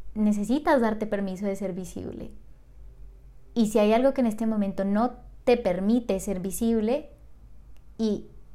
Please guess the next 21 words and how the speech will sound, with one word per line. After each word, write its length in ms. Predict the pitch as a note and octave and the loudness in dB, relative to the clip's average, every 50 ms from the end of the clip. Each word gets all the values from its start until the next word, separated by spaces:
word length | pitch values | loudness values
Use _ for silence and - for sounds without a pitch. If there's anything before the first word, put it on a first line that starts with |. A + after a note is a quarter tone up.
| - - - | -18 -6 0
te 140 | A3 G#3+ | 0 0
genera 360 | G#3 G3+ G3+ G3 G3 G3 G3 G3 | 2 2 0 0 0 0 0 2
miedo, 420 | G#3 G#3 G#3 G#3 A3+ C4+ C4+ A#3 | 2 2 4 2 2 0 -2 -2
pregúntate 600 | - G#3+ G3+ G3 A3+ A#3 A#3 B3+ B3+ B3 D4 D4 - | -2 -2 0 0 0 0 0 -2 -2 -2 -4 -4 -4
de 220 | G#3 F#3+ G3+ F#3+ | -4 -4 -2 0
dónde 400 | F#3 F#3+ G3 G#3 G#3+ G#3+ A#3+ C4 | 0 0 0 0 2 2 2 2
viene 360 | B3 A3 G#3 G3 G3 G3 G3+ | 2 2 0 -2 -2 -2 -4
realmente 520 | G#3 A3 G#3+ F#3 F3+ F3+ F3+ F3+ F3+ F3 F#3 | -4 -2 -2 -4 -2 -4 -6 -6 -6 -8 -10
ese 160 | F3+ - G3 | -10 -8 -4
miedo. 300 | G#3 B3 C#4 C4 - E3+ F3 - - - - - - - - - - - - - - - - - - - | -2 0 0 -2 -2 -4 -10 -14 -18 -20 -20 -20 -20 -20 -20 -18 -18 -16 -18 -18 -18 -20 -20 -20 -18 -8
Porque 240 | - G3 F#3+ - G#3 | -8 -6 0 2 2
la 80 | G3+ G3+ | 2 4
mayoría 380 | G3 F#3 F#3 F#3 F3+ F3+ F#3 | 2 0 0 0 0 0 0
de 60 | F3+ F#3+ | 0 0
veces, 260 | G3 A3 A3+ A3+ A3 G#3+ G#3+ | 0 0 0 0 0 -2 -4
de 340 | A3 G#3+ G3+ F#3 G#3+ G#3 G3+ | -8 -8 -8 -4 -2 0 2
veces 540 | G3 G3+ G3+ G3 G3+ - G#3 A#3+ C4+ - - - - - - - - - - | 2 2 2 0 0 -2 -4 -4 -4 -4 -8 -12 -12 -10 -10 -12 -12 -10 -6
ese 200 | - G3 F#3+ G3+ G3+ | -6 -4 -2 0 0
miedo 380 | G3+ G#3 G#3 G#3 G3+ G#3 G#3 | 2 2 2 2 2 2 2
viene 380 | G#3 G#3+ G#3+ G#3 G3+ G#3 G#3 G#3 | 2 2 2 2 2 2 0 0
de 400 | G#3 G#3+ G#3 G3+ F3+ E3+ - | 0 0 0 0 -2 -4 -8